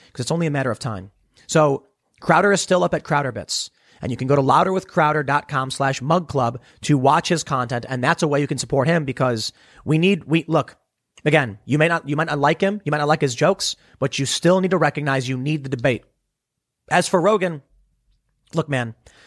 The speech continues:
I'm not, I'm never gonna be mad at this guy because he's been having so many important conversations. And if, if the only thing ever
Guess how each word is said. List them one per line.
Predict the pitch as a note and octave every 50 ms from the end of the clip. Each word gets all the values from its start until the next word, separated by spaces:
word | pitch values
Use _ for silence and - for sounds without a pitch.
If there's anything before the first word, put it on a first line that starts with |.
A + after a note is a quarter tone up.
| _ - - - - - - - _ _ _ _ -
I'm | E3 F3+ F#3
not, | F#3+ G3+ G3+ -
I'm | - F#3 F3+
never | F#3+ G3+ F#3 F#3
gonna | F#3 F3
be | E3 D#3+
mad | D#3 D#3 D#3+
at | D3+ C#3
this | C#3+ A#2+ A#2
guy | C3 B2 A#2+ B2
because | A#2+ B2 - D3+ C3 B2 - - -
he's | B2 E3+ F3 D3+
been | C3+ F3 D#3
having | D#3 D3+ D3 C3+ C#3 C3
so | - E3+ D#3
many | E3 E3 D#3
important | C#3+ C3+ - C#3+ C#3+ A2 B2+ -
conversations. | C#3 B2+ B2+ A#2 A#2 - - B2 A2+ A2 - A2 G2 G2 - -
And | - C3+ C#3 C3+ C3+
if, | B2+ C#3+ -
if | D3 E3 D#3 -
the | E3+ E3+
only | E3+ F#3+ A#3 A#3+ A#3+ A3+ G#3
thing | - - G3 F#3 E3+ D#3+
ever | - D3 D3 A#2+ A#2+ G2+ G2